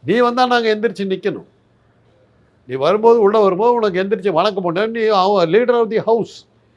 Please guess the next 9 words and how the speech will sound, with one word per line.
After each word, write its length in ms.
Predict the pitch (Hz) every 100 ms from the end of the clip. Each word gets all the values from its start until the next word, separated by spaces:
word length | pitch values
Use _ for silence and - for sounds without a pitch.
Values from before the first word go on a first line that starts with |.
| _ _ _ _ _ _ _ _ _ _ _ _
நீ 160 | 127 226
எனக்கு, 840 | 208 202 170 180 170 160 151 147 139
நான் 200 | 165 202
வந்து 220 | 185 208
பதவி 360 | 175 175 202 175
ஏத்துக்கிட்டு 380 | 165 160 175 147
உங்ககிட்ட 680 | 151 139 156 156 156 139
கையை 280 | 131 160 185
கொடுக்கும்போது 680 | 143 147 135 139 185 214